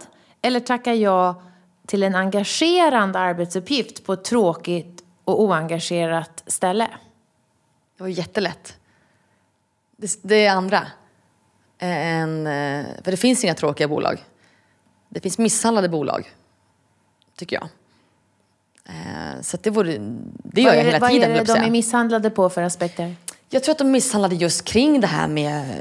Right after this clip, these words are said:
Speaker 2: hur mycket får man vara med och göra och tycka och vilja.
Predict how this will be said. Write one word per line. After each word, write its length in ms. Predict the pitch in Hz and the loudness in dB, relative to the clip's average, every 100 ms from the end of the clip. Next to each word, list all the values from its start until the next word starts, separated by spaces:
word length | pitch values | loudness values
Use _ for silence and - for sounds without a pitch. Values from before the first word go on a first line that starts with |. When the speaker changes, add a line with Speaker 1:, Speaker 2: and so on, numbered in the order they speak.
| - | -6
Speaker 2:
hur 180 | 160 220 | 2 4
mycket 280 | 233 226 | 4 2
får 60 | 190 | 0
man 100 | 180 | 0
vara 80 | 175 | 2
med 120 | 180 | 2
och 60 | 170 | 2
göra 680 | 185 208 170 156 117 233 165 | 4 4 2 0 2 2 2
och 160 | 156 | -2
tycka 600 | - 214 - _ - 214 165 | -6 -10 -10 _ 0 2 2
och 160 | 165 | 2
vilja. 540 | 220 180 156 175 226 | 0 0 -2 0 2